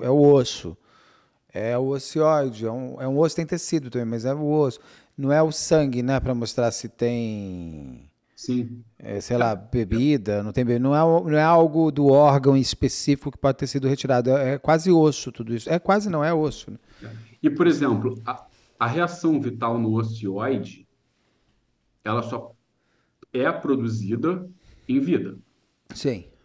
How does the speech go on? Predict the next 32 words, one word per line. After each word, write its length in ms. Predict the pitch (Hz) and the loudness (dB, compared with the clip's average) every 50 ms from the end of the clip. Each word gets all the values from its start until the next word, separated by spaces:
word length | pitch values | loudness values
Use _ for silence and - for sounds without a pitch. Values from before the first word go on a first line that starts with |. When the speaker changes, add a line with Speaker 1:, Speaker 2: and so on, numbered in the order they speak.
| _ - | _ -14
Speaker 2:
Na, 380 | - - 110 117 113 113 113 - - | -8 -4 -4 -4 -4 -6 -8 -6 -4
depois 420 | 127 107 110 127 175 196 196 202 | -4 -2 2 4 4 4 4 2
que 80 | - 175 | -2 -4
a 40 | - | -6
Tatiane 540 | - 120 107 - - - 113 104 98 92 | -6 -8 -8 -8 -8 -6 -6 -4 -4 -6
morreu, 480 | 90 90 92 104 123 147 160 135 - - - | -8 -8 -4 -2 0 2 2 0 0 -2 -2
não 260 | 110 120 139 165 185 | -2 0 2 2 2
haveria 460 | 180 185 156 143 131 143 147 - - | 2 2 0 0 0 0 0 0 0
possibilidade, 1000 | - 135 135 135 - - 117 110 110 107 104 101 101 101 113 135 131 - - - | 0 -2 -2 -2 -4 -6 -6 -6 -4 -4 -4 -4 -2 -2 0 -2 -2 -4 -8 -14
seja 400 | - - 120 123 123 117 - 120 | -12 -8 -4 -4 -4 -2 -4 -4
ali 340 | 110 107 110 120 127 123 117 117 - 110 | -2 -2 0 2 2 2 0 -2 -4 -8
nos 220 | 107 104 107 107 | -6 -6 -4 -2
momentos 480 | 110 113 110 104 104 101 98 98 - - | -2 -2 0 -2 -2 -4 -6 -10 -12 -14
seguintes, 460 | - - 113 113 131 143 139 143 - - - - | -12 -6 -2 0 0 0 0 -2 -6 -10 -12 -8
fosse 340 | - 120 143 160 - - 123 | -4 -2 -2 -2 -4 -4 -4
no 100 | 120 113 | -4 -2
M 200 | 110 107 101 98 | -2 -2 -4 -4
L, 240 | 101 110 - 92 - | -4 -2 -2 -2 -4
fosse 580 | - - - - - 147 180 180 - - - | -6 -8 -12 -6 -4 -2 -2 -2 -4 -6 -6
na 100 | 156 160 | -4 -4
fure-, 400 | 156 - - 170 147 139 135 135 135 | -6 -4 -6 -4 -4 -4 -4 -4 -4
na 160 | 127 135 135 | -4 -4 -4
funerária, 720 | - - 131 123 117 107 101 101 104 131 143 170 170 - - - _ - | -4 -6 -4 -4 -4 -4 -2 -2 -2 -2 -2 -4 -6 -8 -12 -16 _ -6
daquela 320 | 135 127 - - 143 143 | -4 -4 -4 -2 -2 -2
reação 500 | 135 135 143 143 139 - - 143 143 139 | 0 0 -2 -2 -4 -4 -4 -2 -2 -2
vital 380 | 139 135 - - 120 120 139 139 | -2 -4 -6 -4 -2 -2 -2 -2
ser 140 | 139 - 135 | -6 -10 -12
causada 800 | - - 139 143 139 113 113 110 110 117 117 117 123 127 127 - - _ _ _ - | -8 -6 -4 -4 -4 -2 0 0 0 0 0 -2 -4 -6 -8 -12 -18 _ _ _ -6
no, 520 | 117 117 120 117 113 113 113 113 110 110 110 | -4 -2 -2 -2 0 0 0 0 -2 -2 -4
no, 640 | 113 110 113 110 107 107 107 104 104 101 101 101 - - _ _ - | -4 -4 -2 -2 -2 -2 -4 -4 -6 -6 -8 -10 -12 -18 _ _ -4
no 220 | 113 117 113 101 | -2 -2 -2 -2
osso. 260 | 98 95 95 - - | -4 -6 -8 -10 -14